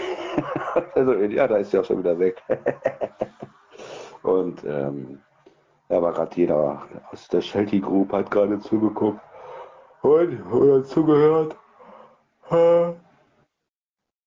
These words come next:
äh, leck mich an den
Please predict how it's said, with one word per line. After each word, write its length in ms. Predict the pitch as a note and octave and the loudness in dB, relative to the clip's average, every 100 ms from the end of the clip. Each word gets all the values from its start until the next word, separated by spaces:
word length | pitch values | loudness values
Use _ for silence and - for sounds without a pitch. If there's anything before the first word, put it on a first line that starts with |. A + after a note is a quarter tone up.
| _ _ - | _ _ 2
äh, 1160 | F3 F#3 F#3+ F#3+ F#3+ F3 D3+ C3+ A#2+ B2+ C#3+ D#3 | 4 6 6 6 4 4 0 -2 0 2 4 6
leck 360 | F3+ F3+ - | 4 2 -4
mich 500 | A2 A#2+ A#2+ A2+ - | 0 4 4 2 -6
an 240 | G2+ G2+ F#2+ | -2 -2 -2
den 120 | E2 | -8